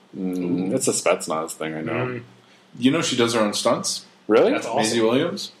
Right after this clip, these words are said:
Speaker 2: She does the, most of them. Uh,
Speaker 1: Sure.
Speaker 2: the super dangerous ones, they don't.
Speaker 1: Yeah.
Speaker 2: Like Tom Cruise.
Speaker 1: Yeah.
Speaker 3: <laughs>
Speaker 2: Just, uh,
Speaker 1: I'll
Speaker 2: makes it
Speaker 1: run.
Speaker 2: crazy.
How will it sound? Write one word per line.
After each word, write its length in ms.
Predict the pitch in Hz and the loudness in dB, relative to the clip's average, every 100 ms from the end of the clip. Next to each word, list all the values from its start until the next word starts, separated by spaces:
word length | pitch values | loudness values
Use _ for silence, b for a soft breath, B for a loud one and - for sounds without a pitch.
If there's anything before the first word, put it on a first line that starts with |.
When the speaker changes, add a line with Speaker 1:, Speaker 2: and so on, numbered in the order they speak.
| _ - | _ 0
Speaker 2:
She 140 | 135 | 4
does 200 | 143 135 135 B B 131 | 4 4 -4 B B 2
the, 220 | 127 107 | 2 4
most 320 | 110 151 - | 4 4 2
of 60 | - | -2
them. 180 | 78 - - - | -4 -10 -12 -2
Uh, 80 | 104 | 4
Speaker 1:
Sure. 100 | 104 | 4
Speaker 2:
the 80 | 104 | 4
super 260 | - 143 | 2 4
dangerous 340 | 131 123 120 120 | 4 4 2 2
ones, 220 | 113 113 | 2 2
they 80 | 101 | 0
don't. 140 | 85 | 4
Speaker 1:
Yeah. 120 | 127 | 4
Speaker 2:
Like 160 | 147 165 | 6 4
Tom 200 | 156 131 | 4 2
Cruise. 380 | - - - - | 0 -8 -8 0
Speaker 1:
Yeah. 580 | 127 120 - 190 - - | 4 6 4 0 2 2
Speaker 3:
<laughs> 20 | |
Speaker 2:
Just, 200 | 135 127 | 4 4
uh, 260 | 131 110 107 | 4 4 6
Speaker 1:
I'll 140 | 180 240 | 6 6
Speaker 2:
makes 100 | 135 | 6
it 40 | |
Speaker 1:
run. 180 | 147 135 | 6 6
Speaker 2:
crazy. 300 | 110 101 - | 2 -2 2